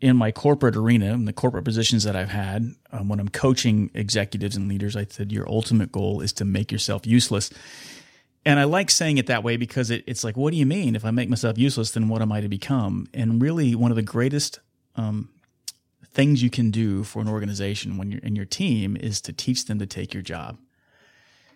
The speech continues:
and work yourself out of a job. A lot of people are afraid to do that because they literally think that's what's going to happen. But the beautiful thing is when you do that, when you're empowering and you're giving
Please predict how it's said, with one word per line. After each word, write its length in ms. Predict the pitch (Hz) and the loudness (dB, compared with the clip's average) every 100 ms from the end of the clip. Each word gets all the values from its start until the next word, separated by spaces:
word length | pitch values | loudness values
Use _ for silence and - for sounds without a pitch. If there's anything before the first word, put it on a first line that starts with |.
| _ _ - | _ _ -4
and 220 | 117 107 | 0 2
work 280 | 113 120 - | 2 2 2
yourself 460 | 117 104 104 95 - | 0 0 -2 -4 -8
out 180 | - 107 | -8 -6
of 80 | 95 | -6
a 80 | 92 | -8
job. 440 | 92 90 71 - - _ _ _ _ _ _ _ _ _ _ _ _ _ _ _ _ | -8 -8 -10 -14 -20 _ _ _ _ _ _ _ _ _ _ _ _ _ _ _ _
A 40 | |
lot 100 | 131 | -2
of 40 | 127 | 2
people 120 | 135 | 2
are 60 | 113 | 2
afraid 180 | 127 | 2
to 80 | 117 | 2
do 140 | 104 127 | 4 4
that 240 | 110 117 | 4 2
because 220 | 113 117 | 0 0
they 80 | 113 | 2
literally 260 | 117 120 110 | 2 2 2
think 180 | 117 | 2
that's 220 | 110 110 - | 2 0 0
what's 120 | - | 0
going 220 | 120 110 | 2 2
to 80 | 104 | 2
happen. 420 | 101 113 107 107 | 2 0 2 2
But 120 | 110 | 2
the 80 | 117 | 2
beautiful 340 | 110 151 139 | 4 4 4
thing 260 | 117 120 110 | 0 2 2
is 200 | 113 107 | 2 0
when 160 | 113 113 | 2 2
you 100 | 113 | 2
do 240 | 107 123 | 2 2
that, 300 | 107 95 107 | 2 -2 -2
when 160 | 110 104 | 0 0
you're 160 | 107 | 0
empowering 500 | 101 101 117 113 113 | -2 -2 -2 0 0
and 80 | 107 | 0
you're 80 | 101 | -2
giving 580 | 107 117 110 110 101 | -4 -2 0 0 0